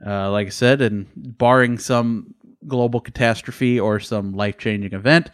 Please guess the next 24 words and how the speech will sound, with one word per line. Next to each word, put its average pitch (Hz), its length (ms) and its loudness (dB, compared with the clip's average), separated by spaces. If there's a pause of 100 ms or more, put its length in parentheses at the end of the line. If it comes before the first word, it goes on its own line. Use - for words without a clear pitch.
(460)
we 104 200 -4
should 120 760 0
be 104 720 -2 (100)
back, 104 380 0 (280)
uh, - 60 -8
on 92 520 -2
our 92 120 -4
normal, 95 540 -4 (440)
our 104 100 0
normal 107 240 0
spiel. 120 500 2 (200)
So, 95 440 -6 (160)
you 95 80 -8
know, 98 140 -10 (120)
two 104 140 -2
weeks 98 300 -2
and 98 120 -2
we'll 95 100 -4
have 98 120 -2
another 98 320 -2
episode. 107 560 -2 (800)
Um, 123 560 0 (140)
Sean. 139 720 2 (3750)
Hmm. 98 840 -4